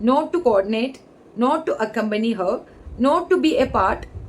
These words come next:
any of her events." അവളുടെ ഫാമിലിയും വന്ന് പറഞ്ഞിരിക്കുന്നു എന്നാ പറയണേ. അയ്യോ, ഇത്രയും ഡയറക്റ്റ് ആയിട്ടൊക്കെ എഴുതി വെക്കുമോ വിനു? ഇതെന്താ ഇത്? അതായത് അവളുടെ ഫാമിലിയും അവളുടെ ഫ്രണ്ട്സും അവളുടെ കൂട്ടുകാരും ഒക്കെ തന്നെ അവനാണ് ഏറ്റവും വലിയ ഒരു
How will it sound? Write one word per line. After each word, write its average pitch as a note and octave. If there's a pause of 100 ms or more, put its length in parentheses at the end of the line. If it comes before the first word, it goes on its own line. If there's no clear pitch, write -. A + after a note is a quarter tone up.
(140)
any E4
of D#4
her A#3
events." - (880)
അവളുടെ G#3+
ഫാമിലിയും A#3+
വന്ന് G#3
പറഞ്ഞിരിക്കുന്നു G3
എന്നാ F#3
പറയണേ. D3+
അയ്യോ, -
ഇത്രയും C4
ഡയറക്റ്റ് A3+
ആയിട്ടൊക്കെ C4
എഴുതി A3
വെക്കുമോ G#3+
വിനു? G#3
ഇതെന്താ C4
ഇത്? C4 (560)
അതായത് D#4
അവളുടെ D4+
ഫാമിലിയും D4
അവളുടെ B3+
ഫ്രണ്ട്സും C4+
അവളുടെ A#3+
കൂട്ടുകാരും B3
ഒക്കെ A#3
തന്നെ A#3
അവനാണ് A#3+
ഏറ്റവും B3
വലിയ A#3+
ഒരു A#3+